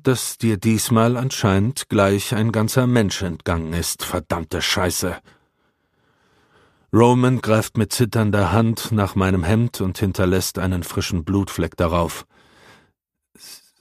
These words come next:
„Sie ist jünger als i-, ich. Ich habe sie enttäuscht.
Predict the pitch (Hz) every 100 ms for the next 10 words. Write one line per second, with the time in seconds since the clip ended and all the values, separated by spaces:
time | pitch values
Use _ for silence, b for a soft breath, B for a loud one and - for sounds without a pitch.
0 | _ _ - 131 143 131 _ _ _ _
1 | _ - 104 - - 113 131 135 127 104
2 | 107 98 - - 104 _ _ _ - 107
3 | - - B B B B B - _ _
4 | _ 135 127 - 92 117 143 131 123 123
5 | 127 _ - 110 - - 135 117 - -